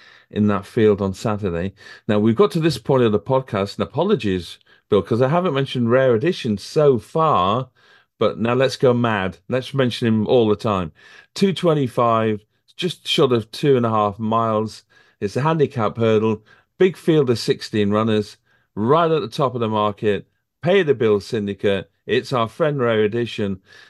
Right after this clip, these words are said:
Fantastic that we, he's running on Saturday. And I don't know how you managed to twist the arm. Harry Cobden is back on board. Tell us the story.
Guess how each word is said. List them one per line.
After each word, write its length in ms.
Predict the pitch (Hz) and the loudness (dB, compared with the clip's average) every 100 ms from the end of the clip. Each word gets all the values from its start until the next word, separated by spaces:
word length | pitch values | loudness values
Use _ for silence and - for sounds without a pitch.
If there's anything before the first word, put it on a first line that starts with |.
| _ _ _ _ _ _ | _ _ _ _ _ _
Fantastic 640 | 165 147 - 185 160 156 117 | -2 0 0 0 0 0 0
that 80 | |
we, 240 | 113 123 120 | 0 0 -2
he's 180 | 127 113 | -4 0
running 220 | 135 123 | 0 0
on 100 | 113 | -2
Saturday. 640 | - 143 135 104 98 113 _ _ _ | -2 -2 -2 -2 -2 -4 _ _ _
And 180 | 120 123 | -6 -4
I 80 | 123 | 0
don't 180 | 147 143 | 2 2
know 80 | 127 | 2
how 120 | 151 | 2
you 140 | 147 | 2
managed 380 | 123 127 120 - | 0 0 -4 -2
to 240 | 120 107 101 _ _ | 0 2 -2 _ _
twist 300 | - 180 - | -2 -2 2
the 140 | 120 | 2
arm. 360 | 139 113 107 123 _ _ | 2 2 0 -4 _ _
Harry 340 | 170 165 139 | -4 -2 -4
Cobden 540 | 117 170 170 123 143 - | -2 -4 -2 -4 -4 -4
is 180 | 135 110 | -6 -6
back 420 | _ 170 180 - | _ -2 -2 -4
on 220 | 143 123 | -4 -2
board. 520 | 110 185 196 135 101 87 _ _ | 0 2 4 4 2 -4 _ _
Tell 260 | - 143 127 | -6 -2 -2
us 140 | 104 | -4
the 100 | 107 | -6
story. 580 | - - 87 78 80 82 | -6 -4 -2 -4 -8 -14